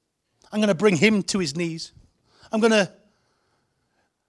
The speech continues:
let him cry for the things that make me cry before I fix anybody else. And he does. Look at your own attitude.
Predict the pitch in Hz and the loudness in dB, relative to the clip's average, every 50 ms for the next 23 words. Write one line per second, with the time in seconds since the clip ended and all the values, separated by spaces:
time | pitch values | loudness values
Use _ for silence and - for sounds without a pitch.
0 | _ _ - 208 240 226 190 208 294 330 339 269 - - 254 247 208 214 233 240 | _ _ 0 0 0 2 4 4 6 6 4 0 0 2 4 4 6 4 2 2
1 | - - - - 262 233 208 202 - 285 247 208 254 208 233 247 240 226 240 311 | -2 -8 -4 -2 0 0 0 -2 -2 -2 -2 -2 -4 -2 -2 -2 -2 0 2 0
2 | 339 311 - - 254 214 196 165 151 143 175 - 262 226 196 - 269 220 - - | 0 0 0 0 0 2 2 0 -2 -6 -6 -2 0 0 0 0 -2 -4 -2 -2
3 | 233 220 214 185 214 214 226 254 247 202 208 185 - - _ _ _ _ _ _ | -2 -2 -2 -4 -4 -2 0 0 0 0 -2 -8 -14 -20 _ _ _ _ _ _
4 | _ _ _ _ _ _ _ _ _ _ _ _ _ _ - 185 185 147 156 151 | _ _ _ _ _ _ _ _ _ _ _ _ _ _ -14 -14 -12 -10 -10 -12
5 | 151 - - - _ _ _ _ _ _ _ _ _ _ _ _ _ _ _ _ | -12 -14 -20 -20 _ _ _ _ _ _ _ _ _ _ _ _ _ _ _ _
6 | _ _ _ _ _ _ _ _ _ _ _ _ _ _ _ _ _ _ _ _ | _ _ _ _ _ _ _ _ _ _ _ _ _ _ _ _ _ _ _ _
7 | - - _ _ _ _ _ _ _ _ _ _ _ _ _ _ _ _ _ _ | -20 -20 _ _ _ _ _ _ _ _ _ _ _ _ _ _ _ _ _ _
8 | _ _ - - - 160 143 143 151 151 143 139 139 131 - - - - - 156 | _ _ -20 -14 -12 -8 -4 -2 -2 -2 0 0 -2 -4 -4 -8 -8 -8 -8 -8
9 | 139 135 - - | -10 -14 -16 -20